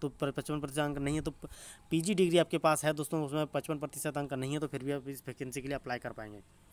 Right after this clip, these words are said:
तकनीकी सहायक के लिए जो है दोस्तों यहाँ पर जो है आप लोग का यहाँ पर, अ, जैसे कि आप लोग का यहाँ पर चाहिए, देखिए सो यहाँ पर जो आप लोगों का तकनीकी सहायक के लिए अनिवार्य योग्यता यहाँ पर चाहिए। देखिए अनिवार्य योग्यता क्या रहने वाला है, देखिए बी बीटेक वाले जो यहाँ पर अप्लाई कर सकते हैं, सिविल संकाय वाले, ठीक है,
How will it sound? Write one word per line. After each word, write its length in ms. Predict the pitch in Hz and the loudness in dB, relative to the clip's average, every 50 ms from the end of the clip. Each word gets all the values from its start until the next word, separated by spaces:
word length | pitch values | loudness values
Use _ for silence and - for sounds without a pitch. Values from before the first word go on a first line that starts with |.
| - - - - - - - - - - - - - - - - | -20 -20 -20 -20 -20 -20 -20 -20 -20 -20 -20 -18 -18 -18 -8 -4
तकनीकी 420 | - 151 - 175 170 165 - 208 196 | -4 0 0 0 0 0 -2 -4 -2
सहायक 340 | - 185 165 170 170 160 - | -2 2 4 4 4 4 4
के 60 | 170 | 0
लिए 100 | 165 165 | 0 2
जो 120 | 156 170 | 2 0
है 80 | 160 147 | 0 0
दोस्तों 220 | 147 - - 165 | -2 -4 -2 0
यहाँ 140 | 151 151 143 | 0 0 0
पर 140 | 151 151 139 | 0 0 0
जो 120 | 147 151 | 2 4
है 80 | 147 147 | 6 6
आप 140 | 143 - 156 | 6 4 0
लोग 120 | 151 139 | 0 2
का 140 | 151 151 147 - - - - - - - | 2 2 2 0 -6 -14 -16 -16 -6 0
यहाँ 120 | 151 147 139 | 0 2 4
पर, 100 | 156 147 | 6 4
अ, 720 | 147 135 139 131 135 - - 196 156 135 139 139 139 123 | 4 4 2 -2 -4 -6 -6 -4 0 2 2 2 2 2
जैसे 260 | 135 139 139 151 147 | 0 0 0 0 0
कि 120 | 143 151 | 2 2
आप 160 | 147 139 - 147 | 0 0 0 -2
लोग 120 | 143 139 | -2 0
का 60 | 147 | 0
यहाँ 160 | 143 139 143 | 0 0 0
पर 120 | 135 143 135 | 0 0 0
चाहिए, 300 | - 139 139 143 151 151 - - - - - - - - - - - - - | 2 2 2 2 0 -2 -6 -14 -20 -20 -20 -20 -20 -20 -20 -20 -20 -8 0
देखिए 240 | 151 165 - 208 190 | 0 2 4 4 4
सो 120 | - 196 | 6 6
यहाँ 220 | 185 165 147 156 175 | 6 6 6 4 4
पर 140 | 185 180 156 | 4 6 6
जो 100 | 165 170 | 6 6
आप 120 | 160 156 | 6 4
लोगों 180 | 160 165 165 160 | 4 2 2 0
का 140 | - - 131 | 0 -2 -2
तकनीकी 300 | - 139 143 139 175 165 | -2 -4 -2 -2 0 0
सहायक 280 | - 156 139 151 156 - | 0 0 2 0 2 2
के 80 | 160 | 2
लिए 120 | 156 156 147 | 2 2 2
अनिवार्य 380 | 143 143 135 135 143 160 165 | 2 2 0 0 2 0 2
योग्यता 380 | 156 165 156 147 147 151 - 156 | 0 0 0 0 -2 -2 -2 -2
यहाँ 140 | 143 139 143 | -2 -2 -2
पर 120 | 156 143 | -4 -2
चाहिए। 200 | - 147 147 143 | 0 0 0 0
देखिए 180 | 143 131 147 139 | 0 0 0 -2
अनिवार्य 320 | 139 147 139 139 143 156 | 0 0 0 0 0 0
योग्यता 280 | 156 147 147 151 - 156 | -2 -2 -4 -2 -2 -2
क्या 200 | 139 - 143 147 151 | -2 0 2 2 2
रहने 160 | 143 147 147 | 2 2 0
वाला 180 | 143 139 143 143 | 0 0 0 0
है, 40 | |
देखिए 140 | 147 147 143 | 0 -2 -2
बी 300 | 127 113 143 151 170 175 | -4 -4 -2 0 0 0
बीटेक 400 | 143 151 147 - - 151 143 - | 0 -2 -2 0 0 0 2 2
वाले 180 | 143 143 143 139 | 2 0 2 0
जो 120 | 147 147 | 0 0
यहाँ 180 | 139 139 139 131 | 0 0 0 0
पर 160 | - 143 135 - - - - - - | 0 -2 -2 -4 -10 -18 -10 -8 -6
अप्लाई 260 | - - 143 143 147 | -2 0 2 2 2
कर 120 | - 143 | 0 -2
सकते 220 | - - 127 156 139 | -6 -4 -4 -4 -4
हैं, 60 | - | -4
सिविल 240 | - 135 143 151 143 | -4 -4 -4 -2 -2
संकाय 340 | - 147 139 131 147 139 | -2 -4 -2 2 2 4
वाले, 200 | 139 139 139 139 | 4 4 2 0
ठीक 160 | 131 - 143 160 | 0 0 -2 -2
है, 80 | 160 | -2